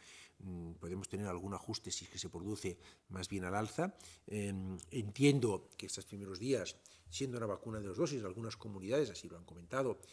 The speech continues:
y no pasa nada, mm, que sea así en estos primeros días, pues tie-, quieran tener una reserva estratégica para asegurarse, pero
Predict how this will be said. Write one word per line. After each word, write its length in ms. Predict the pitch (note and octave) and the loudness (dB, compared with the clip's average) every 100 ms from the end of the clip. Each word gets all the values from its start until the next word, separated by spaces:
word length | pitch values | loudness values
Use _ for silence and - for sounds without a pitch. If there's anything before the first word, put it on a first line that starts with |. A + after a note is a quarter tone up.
| - - - | -18 -20 -14
y 140 | F#2+ | -12
no 160 | F2+ D#2+ | -10 -10
pasa 240 | - - | -10 -6
nada, 360 | G2 G#2+ G2 - | -4 -2 -4 -8
mm, 420 | F#2+ F#2+ F2 - | -12 -12 -12 -16
que 100 | - | -10
sea 160 | F#2+ F#2+ | -6 -4
así 140 | - G#2 | -4 -4
en 60 | |
estos 160 | F#2+ - | -8 -12
primeros 320 | F2+ F#2 F2+ | -10 -10 -4
días, 220 | A#2+ A#2 | 0 0
pues 240 | - G2 - | -2 -10 -6
tie-, 180 | G2+ E2+ | -8 -4
quieran 280 | A2 G2+ | -2 -2
tener 160 | F2+ G2 | -2 -2
una 120 | G2+ | -2
reserva 260 | F2+ - G2 | -2 -4 -6
estratégica 440 | F#2+ A2+ G#2 A2+ | -6 -6 -4 -2
para 140 | F#2+ F#2+ | 0 0
asegurarse, 600 | - F2+ G#2 G2+ G#2+ G#2 - - | 0 0 -2 -2 -2 -4 -10 -2
pero 300 | B2+ C3+ | 2 2